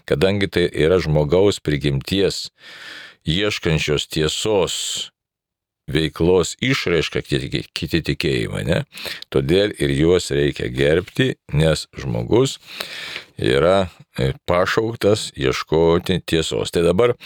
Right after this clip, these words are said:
čia yra toks kalbėjimas apie prigimtinę teisę. Prigimtinė teisė, kad štai iš mano prigimties kyla, e, ne tik kad galimybė, bet pareiga ir būtinybė ieškoti tiesos apie Dievą ir kiti privalo tą pareigą ir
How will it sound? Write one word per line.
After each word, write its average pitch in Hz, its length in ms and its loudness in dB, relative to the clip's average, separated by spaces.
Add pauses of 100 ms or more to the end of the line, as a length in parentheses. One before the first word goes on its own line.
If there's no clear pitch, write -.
(400)
čia 107 260 -2
yra 98 140 4
toks 107 260 0
kalbėjimas 95 580 2
apie 90 280 0
prigimtinę 87 680 2
teisę. 123 600 2 (600)
Prigimtinė 78 560 0
teisė, 76 260 0
kad 69 140 -2
štai 71 300 0
iš - 180 -6
mano 78 180 2
prigimties 73 640 0
kyla, 90 520 2 (600)
e, 62 300 0 (320)
ne 73 140 0
tik - 200 -2
kad 101 160 0
galimybė, 95 500 4
bet 73 240 0 (140)
pareiga 85 500 4
ir 78 140 0
būtinybė 73 640 2
ieškoti 71 560 -2
tiesos 76 500 -4
apie 64 300 -2
Dievą 143 340 2 (280)
ir 73 180 2
kiti 151 480 -4 (240)
privalo 101 540 2
tą 57 180 -2
pareigą 87 420 0
ir 69 160 -2